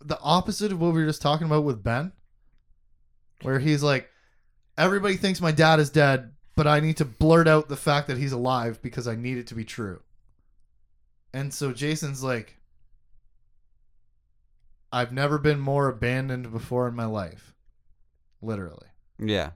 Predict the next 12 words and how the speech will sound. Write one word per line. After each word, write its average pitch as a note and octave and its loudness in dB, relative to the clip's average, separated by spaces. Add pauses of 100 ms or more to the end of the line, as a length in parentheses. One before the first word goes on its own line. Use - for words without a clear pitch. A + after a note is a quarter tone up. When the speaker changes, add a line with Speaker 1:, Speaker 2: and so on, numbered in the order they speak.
(160)
Speaker 1:
My F#2+ -14
wife A2 -6
just - -18 (1300)
opened A2+ -8
fire F2 -12
on D2+ -20
me. F#2 -20 (3000)
Why B2 2
is F3 2
this E3+ 2
the C#3+ -4
moment G#2 -4